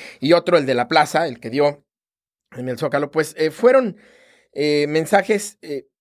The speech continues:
desde el punto de vista de algunas personas y analistas que he leído, distintos. A mí no me lo parecieron tan distintos, y eso me da mucho gusto,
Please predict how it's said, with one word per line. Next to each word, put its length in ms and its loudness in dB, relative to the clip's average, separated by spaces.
desde 220 -2
el 80 0
punto 220 2
de 80 2
vista 260 0
de 100 2
algunas 300 0
personas 600 -2
y 100 -6
analistas 460 -4
que 100 -6
he 40 0
leído, 260 -4
distintos. 680 -6
A 60 2
mí 100 2
no 80 4
me 100 0
lo 100 2
parecieron 420 0
tan 180 -4
distintos, 540 -10
y 160 2
eso 160 2
me 80 4
da 80 4
mucho 240 -6
gusto, 360 -18